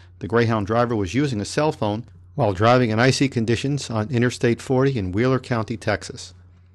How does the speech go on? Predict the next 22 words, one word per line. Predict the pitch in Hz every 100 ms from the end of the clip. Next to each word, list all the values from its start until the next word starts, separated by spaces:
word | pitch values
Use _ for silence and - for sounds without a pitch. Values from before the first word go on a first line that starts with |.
| _ -
The | -
driver | 104 123 139 127
braked | 123 120 -
improperly | 113 - 156 156 98 101 - - - - -
as | 110
he | 117
approached | 110 135 131 -
a | 110
wreck | 113 113
on | 107
the | 101
highway | 104 135 135 139 135 - -
and | 110
lost | 101 117 117
control | - 101 135 131
of | 120
the | 104
bus, | 123 107 98 - - - -
according | 107 127 120 110
to | 110
trial | - 120 107
testimony. | - 120 - 95 87 90